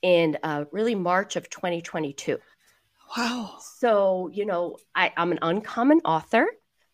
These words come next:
Speaker 2: Uh.
Speaker 1: None of this was part of a life plan. Now,
Speaker 2: Okay.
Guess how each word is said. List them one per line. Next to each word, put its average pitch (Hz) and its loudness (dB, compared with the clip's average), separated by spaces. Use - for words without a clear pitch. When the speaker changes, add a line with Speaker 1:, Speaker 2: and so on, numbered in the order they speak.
Speaker 2:
Uh. 214 -4
Speaker 1:
None 233 0
of 359 -2
this 240 -2
was 196 -2
part 214 -6
of 165 -4
a 165 -4
life 160 -4
plan. 180 -6
Now, 233 4
Speaker 2:
Okay. 254 -6